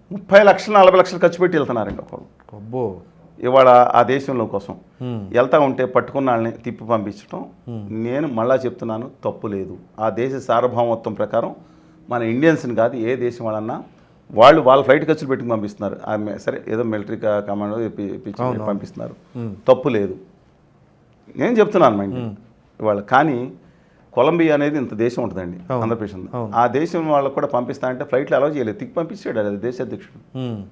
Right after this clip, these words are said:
Speaker 1: నా దేశ పౌరులు తప్పుగా వెళ్ళటం పొరపాటే.
Speaker 2: మ్మ్.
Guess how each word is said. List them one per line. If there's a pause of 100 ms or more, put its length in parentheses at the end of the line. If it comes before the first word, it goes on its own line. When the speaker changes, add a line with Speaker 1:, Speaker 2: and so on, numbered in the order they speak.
(540)
Speaker 1:
నా
దేశ
పౌరులు
తప్పుగా
వెళ్ళటం (280)
పొరపాటే. (240)
Speaker 2:
మ్మ్.